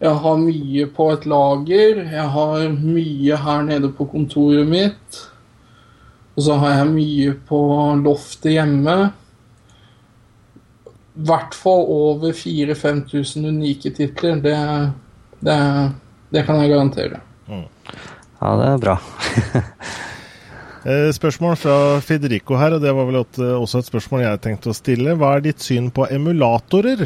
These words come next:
Speaker 2: Altså, i dag kan jo jeg få alle de spillene du har inn på Android-telefonen min, liksom, bare ved
Speaker 1: Ja.
Speaker 2: et tastetrykk.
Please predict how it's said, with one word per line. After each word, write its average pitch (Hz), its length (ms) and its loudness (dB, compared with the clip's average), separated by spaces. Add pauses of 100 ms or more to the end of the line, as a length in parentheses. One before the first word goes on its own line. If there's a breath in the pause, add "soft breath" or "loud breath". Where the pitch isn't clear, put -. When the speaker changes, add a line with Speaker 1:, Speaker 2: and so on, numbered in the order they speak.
(140)
Speaker 2:
Altså, 131 240 -2
i 156 80 -2
dag 139 160 4
kan 165 160 2
jo 139 60 4
jeg 117 180 4
få 104 240 -2
alle 113 400 2
de 110 140 -2
spillene 101 260 -2
du 101 160 -2
har 101 240 0
inn 101 240 -4
på 104 160 -4 (380)
Android-telefonen 110 840 -2
min, 156 160 -2
liksom, 190 420 -6
bare 131 220 2
ved 127 80 4
Speaker 1:
Ja. 135 160 4
Speaker 2:
et 127 80 -8
tastetrykk. 135 720 0